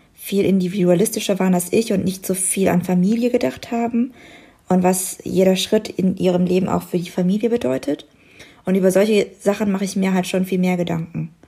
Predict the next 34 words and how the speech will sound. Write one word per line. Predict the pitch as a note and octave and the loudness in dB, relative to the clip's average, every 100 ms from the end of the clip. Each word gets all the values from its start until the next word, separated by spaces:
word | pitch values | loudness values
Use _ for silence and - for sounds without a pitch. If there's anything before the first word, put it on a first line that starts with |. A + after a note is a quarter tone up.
| _ _ _ - _ _ _ _ | _ _ _ -20 _ _ _ _
Ich | G3+ - - | -4 -4 -2
finde | - B3+ C4 B3 | 0 2 2 2
halt, | A#3 A#3 - - _ - | 2 2 -4 -16 _ -4
zu | - | -2
Recht | G#3 A#3 - G#3 | 2 2 2 0
auch | G#3+ - | 0 0
wird | G3+ | 0
es | G3+ G3+ - - | 0 -2 -6 -2
oft | F#3+ F#3+ - | -2 -2 -4
als | F#3+ F#3 | -2 -4
Druck | - B3+ B3 - | -4 -4 -2 -4
gesehen, | A3 G#3 G#3 G3+ G#3 - - - | 0 2 2 2 -2 -6 -18 -6
wie | - | -2
man | F#3+ G3 | 0 2
in | F#3+ | 2
dieser | F3+ F#3 | 2 2
Familie | F#3+ - F#3+ F#3 F#3+ | 0 -2 -2 0 -2
funktioniert, | - F#3+ - G3 G#3 G#3+ - | -2 -4 -2 0 2 0 0
was | F#3 F#3 | -2 0
man | F#3 F3 | -2 -2
zu | - - | -2 -2
ihr | F#3 | 2
beitragen | G3 A3+ - G3 F#3+ | 0 0 -2 -2 -2
kann | F#3 G3+ F#3+ G3 - - - | -2 0 0 -2 -8 -16 -2
und | F3+ | 2
dass | F3+ F#3 | 2 2
man | F3+ | 0
sich | F3+ - | 0 -4
praktisch | F#3 - G3 | -8 -8 -2
nicht | F#3 F#3 - - - _ _ _ | -2 -2 -8 -20 -20 _ _ _
komplett | G3+ F#3 G3 | -4 2 0
frei | F#3+ - F3 F3+ F#3 | 0 0 4 6 4
verwirklichen | F#3 E3+ G#3+ A3+ B3 A3 | 2 0 0 0 -4 -4
kann. | - A3 A#3 | -4 -4 -4